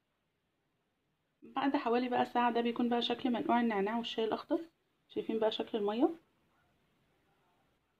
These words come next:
وكل ما تنقعيها لمدة أطول كل ما هتنزل كل فوائدها بشكل أفضل كمان، فالأفضل كمان لو سبتيها من بالليل لغاية الصبح، بس ساعة برضو هتكون كافية جدًا. باستخدام بقى مصفى سلك هصفي المكونات دي عشان أنا محتاجة للمنقوع بس، ومش محتاجة خلاص لا للشاي الأخضر ولا للنعناع.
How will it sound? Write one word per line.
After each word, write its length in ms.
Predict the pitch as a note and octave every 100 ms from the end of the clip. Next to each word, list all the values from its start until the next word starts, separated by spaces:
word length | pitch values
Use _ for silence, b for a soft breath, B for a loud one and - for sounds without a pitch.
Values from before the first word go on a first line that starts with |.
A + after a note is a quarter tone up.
| _
وكل 280 | - D4 D4+
ما 80 | D4
تنقعيها 360 | - G#3+ B3+
لمدة 320 | A3+ A#3+ -
أطول 200 | B3+ C4
كل 220 | A#3+ B3 C4
ما 80 |
هتنزل 320 | G#3+ A#3 A#3 A3
كل 220 | A#3+ A#3+
فوائدها 300 | G#3+ A3 A#3
بشكل 280 | - A3+ -
أفضل 280 | - A#3+
كمان، 380 | - G3+ A#3 E4 - _ _ _ _ _
فالأفضل 340 | A#3+ C#4+ C#4+ C#4+
كمان 260 | A3 B3
لو 60 | B3+
سبتيها 340 | - G3+ B3
من 160 | B3 G3+
بالليل 220 | G3+ G#3+
لغاية 240 | G3+ G#3
الصبح، 360 | - - E3 - _ _ _ _ _
بس 200 | A#3+ -
ساعة 240 | B3 C#4 A3
برضو 240 | B3+ C#4+
هتكون 260 | A#3 A3 G#3
كافية 260 | G#3+ G#3+
جدًا. 280 | F#3 E3 - _ _ _ _ _ _ _ _ _
باستخدام 480 | B3 A#3+ B3+ B3+ C#4
بقى 140 | C4+ A#3+
مصفى 260 | B3+ A#3
سلك 260 | A3+ B3+ B3+
هصفي 320 | A#3 B3 C#4+
المكونات 520 | B3+ B3+ G#3 F#3+ A#3
دي 100 | A3+
عشان 240 | C4 - C4
أنا 120 | C4+
محتاجة 360 | A#3+ - B3
للمنقوع 420 | B3+ G#3 G3 A#3 A#3
بس، 260 | C4 -
ومش 200 | C#4+ -
محتاجة 300 | G#3+ - B3
خلاص 280 | A#3 A3+ B3+
لا 60 | A3
للشاي 260 | G3+ A#3+
الأخضر 340 | A#3+ A#3 - G#3+
ولا 140 | G#3+
للنعناع. 460 | A3 A3 A3 D#3